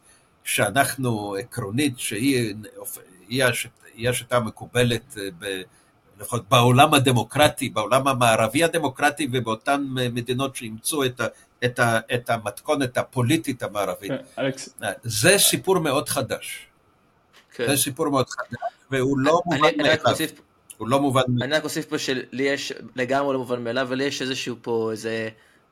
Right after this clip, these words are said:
Speaker 3: אה, אה, אה, הערה עתידנית, אה, שלדעת-, אני מאוד מקווה שהיא לא תקרה, אבל לדעתי זה כן יקרה, שיש איזשהו, ש-, אה, ה-, ה-, כל ההסתכלות כרגע בארץ, אה,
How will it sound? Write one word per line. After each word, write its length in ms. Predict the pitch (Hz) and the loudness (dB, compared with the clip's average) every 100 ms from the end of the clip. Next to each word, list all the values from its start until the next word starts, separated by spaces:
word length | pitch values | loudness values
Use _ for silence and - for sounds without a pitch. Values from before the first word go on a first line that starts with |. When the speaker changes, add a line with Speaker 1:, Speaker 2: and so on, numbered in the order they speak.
| _ 107 | _ -10
Speaker 3:
אה, 120 | 107 107 - | -8 -8 -6
אה, 340 | 110 107 107 - - _ _ _ | -6 -4 -6 -8 -14 _ _ _
אה, 440 | 110 110 107 107 92 - | -8 -6 -4 -6 -6 -6
הערה 420 | 117 120 131 143 | -4 -2 2 2
עתידנית, 600 | 147 123 123 131 135 - | 0 -2 0 0 -2 -2
אה, 180 | 120 117 | 0 0
שלדעת-, 540 | 113 120 113 117 113 - | -2 -4 -4 -2 -6 -8
אני 120 | 113 117 | -10 -4
מאוד 180 | 123 | -4
מקווה 300 | 127 120 117 | -2 -4 -6
שהיא 160 | 120 117 | -6 -2
לא 60 | 123 | -2
תקרה, 360 | 127 - 113 | -4 -10 -8
אבל 180 | 107 117 | -6 -8
לדעתי 340 | 113 113 110 | -8 -10 -8
זה 120 | 113 110 | -10 -8
כן 200 | 123 120 | -8 -8
יקרה, 260 | 110 110 107 - - _ _ - | -10 -12 -12 -16 -20 _ _ -10
שיש 240 | 123 123 | -8 -6
איזשהו, 480 | 131 131 - 120 117 | -4 -4 -4 -6 -6
ש-, 80 | - - | -8 -10
אה, 80 | 117 117 - _ - _ _ _ _ _ | -8 -10 -14 _ -20 _ _ _ _ _
ה-, 240 | - - | -14 -8
ה-, 80 | 113 - - | -8 -8 -16
כל 180 | - 151 | -6 0
ההסתכלות 380 | 165 165 165 143 | 0 -2 -4 -4
כרגע 420 | 127 123 131 127 | -2 -2 0 0
בארץ, 560 | 113 113 123 127 123 - | 0 2 2 2 -2 -6
אה, 240 | 110 110 | -6 -6